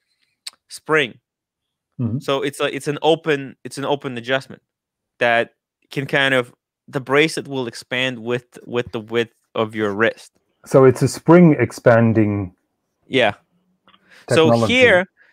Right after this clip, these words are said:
Speaker 2: Not
Speaker 1: if you,
Speaker 2: fixed.
Speaker 1: if you set them in here, uh, then it's, like, in a, a fixed,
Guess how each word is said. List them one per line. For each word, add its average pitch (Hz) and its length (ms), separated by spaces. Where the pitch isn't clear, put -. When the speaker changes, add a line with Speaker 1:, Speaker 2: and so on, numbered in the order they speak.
Speaker 2:
Not 131 160
Speaker 1:
if 135 100
you, 147 140
Speaker 2:
fixed. 147 80
Speaker 1:
if 139 120
you 147 60
set 208 300
them 185 140
in 151 100
here, 147 600
uh, 120 500
then 151 280
it's, 147 240
like, 131 360
in 123 260
a, 120 200
a 117 80
fixed, - 480